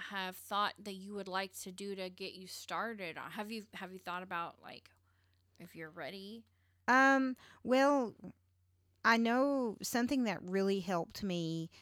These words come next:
Speaker 2: get through twenty twenty and twenty twenty-one was journaling.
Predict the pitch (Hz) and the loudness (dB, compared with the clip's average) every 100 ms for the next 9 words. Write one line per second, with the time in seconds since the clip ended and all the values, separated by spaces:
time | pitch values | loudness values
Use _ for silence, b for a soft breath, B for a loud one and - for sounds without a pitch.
0 | B _ 165 156 175 160 - - 170 165 | B _ -12 -2 0 0 -4 -6 0 2
1 | 165 160 156 160 b b b _ - 220 | 2 2 0 -2 b b b _ -4 -2
2 | 202 180 202 180 170 170 165 165 156 156 | 0 -2 -2 -2 0 -2 -2 -2 -4 -4
3 | 190 175 - 180 170 156 165 170 156 156 | -2 -2 -4 -4 -4 -2 0 0 0 -2
4 | 147 151 151 147 151 151 - b b b | 0 0 2 2 0 -2 -8 b b b
5 | b _ - - - 175 165 165 143 135 | b _ -20 -8 2 4 4 2 2 -2
6 | - - - 117 | -6 -8 -10 -10